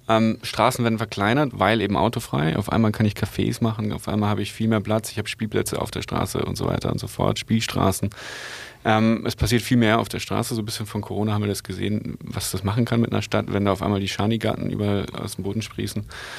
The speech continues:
Ähm, ich habe, äh, zwanzig dreißig hoffentlich, ähm, zweite Stammstrecke, äh, fertig. Ich habe, äh, nicht mehr so ein Nadelöhr mit öffentlichen.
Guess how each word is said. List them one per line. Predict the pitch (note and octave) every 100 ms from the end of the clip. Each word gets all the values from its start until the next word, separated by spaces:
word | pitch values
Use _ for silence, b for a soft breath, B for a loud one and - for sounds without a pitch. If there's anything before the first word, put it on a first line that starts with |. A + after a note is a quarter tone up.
| B B B
Ähm, | A#2+ A2+ A2+ A2 A#2 - -
ich | A#2 -
habe, | A2+ G#2+ A#2 A2 A2
äh, | A#2+ - -
zwanzig | - A#2 A2
dreißig | - G#2+ A2+ A2+ G#2
hoffentlich, | A#2+ A#2 A2+ A2 - A2
ähm, | G#2+ G#2 G#2 b b b _ _ - B B B B B B - -
zweite | - B2+ A#2
Stammstrecke, | C#3 D3 - C#3 D3+ C#3+ C#3+ A#2+ F#2 G2
äh, |
fertig. | B2 C3+ C#3 C#3+ C#3 -
Ich | A#2 G#2
habe, | A#2 G#2+ A#2+ A2+ G#2
äh, | G#2
nicht | A#2
mehr | A2+ A2
so | A2
ein |
Nadelöhr | G#2+ B2 A#2 G#2+
mit | A2+ G#2+
öffentlichen. | B2 - A#2+ B2 C3 C3 B2+